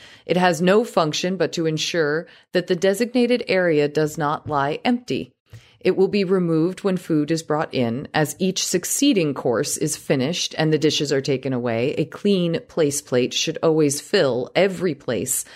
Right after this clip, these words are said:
until the next course arrives. Quote, "A plate with food on it can never be exchanged for a plate that has had food on it. A clean one must come between," end quote.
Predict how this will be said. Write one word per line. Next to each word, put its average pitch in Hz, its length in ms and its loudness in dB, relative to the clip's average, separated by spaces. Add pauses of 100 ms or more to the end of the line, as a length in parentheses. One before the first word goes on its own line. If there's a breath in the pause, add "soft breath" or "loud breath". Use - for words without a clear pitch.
(180 loud breath)
until 175 340 2
the 165 120 2
next 156 340 -2
course 127 340 -2
arrives. - 640 -8 (680 soft breath)
Quote, 170 400 2 (400 soft breath)
"A 220 100 4
plate 294 480 0
with 220 220 0
food - 380 -2
on 165 220 -2
it - 220 -4
can 185 260 -2
never 170 320 4
be 151 200 0
exchanged 139 640 -4
for - 220 0
a 151 80 4
plate 160 440 0 (280 soft breath)
that 156 160 2
has 156 240 0
had 139 360 -2
food 110 460 -4
on 87 160 -8
it. - 300 -14 (340 soft breath)
A 160 80 4
clean 202 440 0
one 120 380 -2
must 139 380 0
come 120 520 -4
between," - 680 -10
end 113 240 -6
quote. - 400 -10